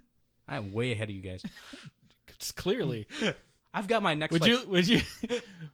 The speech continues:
Speaker 3: would you like to take over programming for the podcast? <laughs> Just let us know what we're supposed to talk about.
Speaker 2: With you guys, answer is no. <laughs>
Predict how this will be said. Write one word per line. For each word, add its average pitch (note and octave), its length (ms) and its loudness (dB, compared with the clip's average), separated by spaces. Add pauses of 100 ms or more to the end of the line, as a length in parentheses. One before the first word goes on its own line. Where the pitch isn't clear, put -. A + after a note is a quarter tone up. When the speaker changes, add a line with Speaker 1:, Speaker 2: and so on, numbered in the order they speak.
(240)
Speaker 3:
would D#3 160 -6
you A3+ 100 -2
like A3 180 4
to B3 80 -8
take G#3+ 200 2
over G#3+ 220 6
programming A3+ 640 8
for B3+ 160 8
the G3 60 6
podcast? A3 1040 10
<laughs> - 1700 -8
Just A3+ 280 -8
let A3+ 120 0
us G3+ 120 -2
know F3+ 200 0
what F3+ 100 2
we're E3+ 120 -4
supposed D#3+ 260 -10
to D3+ 80 -14
talk C3+ 260 -8
about. C#3+ 220 -2
Speaker 2:
With C#3+ 120 -2
you D#3 100 2
guys, F#3+ 300 0
answer D#3 260 -2
is A#2+ 100 -2
no. B2+ 400 0
<laughs> - 40 8